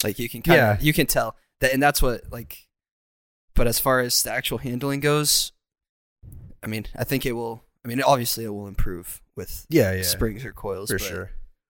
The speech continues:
Speaker 2: There's
Speaker 1: that's,
Speaker 2: not a
Speaker 1: that's really
Speaker 2: ton
Speaker 1: the
Speaker 2: to be desired, though, especially for the power it has.
Speaker 1: Yeah, it,
Speaker 2: Like,
Speaker 1: it doesn't, it's not like, "Oh, that's so bad."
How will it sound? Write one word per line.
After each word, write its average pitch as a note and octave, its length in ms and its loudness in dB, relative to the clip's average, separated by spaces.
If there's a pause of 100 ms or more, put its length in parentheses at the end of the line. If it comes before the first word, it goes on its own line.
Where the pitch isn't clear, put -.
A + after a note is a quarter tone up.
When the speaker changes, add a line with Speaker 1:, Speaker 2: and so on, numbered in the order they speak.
(380)
Speaker 2:
There's C3+ 140 6
Speaker 1:
that's, - 80 2
Speaker 2:
not F3 140 6
a B2 40 6
Speaker 1:
that's B2 180 6
really B2+ 120 2
Speaker 2:
ton C#3+ 100 -2
Speaker 1:
the C3 60 -10
Speaker 2:
to B2+ 60 -10
be A#2+ 140 -4
desired, G2 520 -2
though, F#2 140 -8
especially G#2 420 -2
for G#2+ 120 -10
the F2+ 80 -12
power F#2 400 -2
it G#2+ 80 -2
has. A#2+ 180 2 (240)
Speaker 1:
Yeah, C3 40 -4
it, G2+ 40 -2
Speaker 2:
Like, F2 180 -6
Speaker 1:
it A#2+ 120 -6
doesn't, D3 440 0 (280)
it's B2+ 220 0
not C#3 140 4
like, B2+ 260 2
"Oh, A#2+ 160 -2
that's B2 180 -2
so A2 240 2
bad." A2+ 460 -4